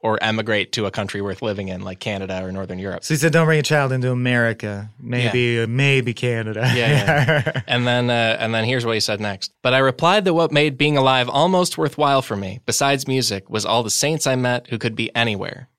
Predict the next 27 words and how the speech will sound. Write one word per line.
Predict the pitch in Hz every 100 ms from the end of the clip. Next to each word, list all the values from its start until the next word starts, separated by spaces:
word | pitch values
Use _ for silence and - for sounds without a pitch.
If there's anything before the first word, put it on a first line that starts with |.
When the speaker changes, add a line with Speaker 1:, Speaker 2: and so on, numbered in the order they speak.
| _
Speaker 1:
By | 113
saints, | 107 - 165 156 -
I | 120
mean | 113
people | - 131 117
who | 120
behave | 107 110 147 131
decently | 147 147 120 107 98 107
in | 110
a |
strikingly | 104 - 120 123 127 120 -
indecent | 113 113 104 - 98
society." | 95 - 92 - - - _ _ _
Which | 135 135 -
I, | 135 -
I | 127
think | 185 -
elements | 139 165 170
of | 170
that | 170
might | 175
be | 170
a |
repeat, | 165 160 175 156
but | 151
it's | 147
great. | - 92